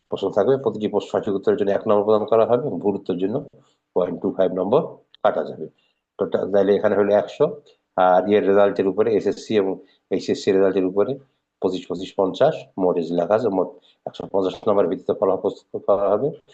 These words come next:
ভর্তি পরীক্ষা একশো নম্বরের সঙ্গে এসএসসি এবং এইচএসসি সমমানের প্রাপ্ত নম্বরের চতুর্থ বিষয় ব্যতীত ভিত্তিতে পঁচিশ এবং এইচএসসি পরীক্ষার প্রাপ্ত নম্বর চতুর্থ বিষয় ব্যতীত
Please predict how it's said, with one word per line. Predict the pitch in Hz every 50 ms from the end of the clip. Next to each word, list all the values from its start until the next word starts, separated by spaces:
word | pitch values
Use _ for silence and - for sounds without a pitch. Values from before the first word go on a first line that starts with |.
| _ _ _ _ _ -
ভর্তি | - - - 95
পরীক্ষা | 95 87 - - 101
একশো | 90 - - 107
নম্বরের | 104 95 101 95 -
সঙ্গে | - 117 123 117
এসএসসি | 95 - - - - -
এবং | 98 90
এইচএসসি | 85 - 95 87 - -
সমমানের | - 98 101 110 127 123 110
প্রাপ্ত | - 107 92 - 95
নম্বরের | 87 87 85 85 87 113 131 - - - - _ _ _ _
চতুর্থ | 101 98 101 98 -
বিষয় | 107 90 90 - 107 92
ব্যতীত | 92 90 98 98 120
ভিত্তিতে | 123 123 - - 92 - 95 87 90
পঁচিশ | - - 98 92 135 135 - -
এবং | 90 90 87 87 - - - - - _ _ -
এইচএসসি | 98 - - 101 - - 95
পরীক্ষার | 92 87 87 - 95 80
প্রাপ্ত | - 95 85 - -
নম্বর | 90 87 82 90
চতুর্থ | 82 - 95 87 - 95
বিষয় | 90 - 98 85
ব্যতীত | 90 87 78 - _